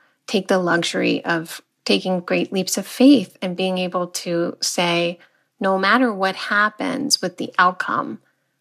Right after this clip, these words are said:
I know who I am and what's important to me,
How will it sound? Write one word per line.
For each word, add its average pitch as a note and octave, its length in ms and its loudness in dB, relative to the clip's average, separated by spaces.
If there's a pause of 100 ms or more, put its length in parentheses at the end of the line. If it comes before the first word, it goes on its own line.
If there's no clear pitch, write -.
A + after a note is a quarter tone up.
(160)
I F#3 180 4
know G#3 220 -4
who G3 200 -8
I A3 300 0
am E3 600 0 (280)
and F3 160 -2
what's F3 220 0
important F#3+ 520 -2
to - 120 -2
me, E3 400 -2